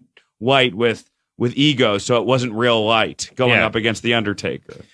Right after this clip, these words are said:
Speaker 2: Yeah, and then, you know, that led into Undertaker Triple H matches, which were always sort of billed as the end of the era, right? I mean,
Speaker 1: Right.
Speaker 2: which is still ne-, not over yet.
Speaker 1: No,
Speaker 2: The
Speaker 1: it's
Speaker 2: era
Speaker 1: not over
Speaker 2: just
Speaker 1: yet.
Speaker 2: continues and continues.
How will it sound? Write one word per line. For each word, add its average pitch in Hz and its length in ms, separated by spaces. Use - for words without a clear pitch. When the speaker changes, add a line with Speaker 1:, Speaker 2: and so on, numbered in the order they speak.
Speaker 2:
Yeah, 190 220
and 170 100
then, 156 300
you 151 120
know, 143 100
that 139 280
led 127 260
into 123 240
Undertaker 113 720
Triple 113 300
H 101 180
matches, 101 580
which 110 160
were 117 80
always 110 400
sort 113 200
of 92 220
billed 110 240
as 107 120
the 107 160
end 110 120
of 107 60
the 101 160
era, 87 340
right? 98 320
I - 20
mean, 123 100
Speaker 1:
Right. 107 260
Speaker 2:
which 117 200
is 104 160
still 104 540
ne-, 107 400
not 101 340
over 90 480
yet. 92 240
Speaker 1:
No, 120 260
Speaker 2:
The 110 80
Speaker 1:
it's 110 80
Speaker 2:
era 113 200
Speaker 1:
not 110 80
over 110 100
Speaker 2:
just 101 140
Speaker 1:
yet. - 120
Speaker 2:
continues 120 380
and 107 100
continues. 107 420